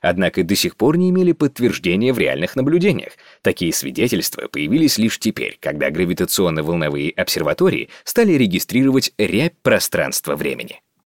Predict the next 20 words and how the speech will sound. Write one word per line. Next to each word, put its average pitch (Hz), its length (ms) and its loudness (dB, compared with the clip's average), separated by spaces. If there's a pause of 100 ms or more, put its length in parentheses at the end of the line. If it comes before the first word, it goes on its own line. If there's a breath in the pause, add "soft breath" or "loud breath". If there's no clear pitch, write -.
(400)
В 95 120 -6
две 98 200 4
тысячи 107 380 0
пятнадцатом 95 640 0
году 78 340 0
инструменты 98 720 0
лиго 76 460 0
и 67 100 -6
Вирго 120 340 2
впервые 170 460 2
в 143 80 2
истории 123 480 2
уловили 131 460 4
гравитационные 101 800 0
волны 160 340 2
от 135 240 2
слияний 123 600 2
пары 101 380 2
черных 73 420 -4
дыр. 55 240 -10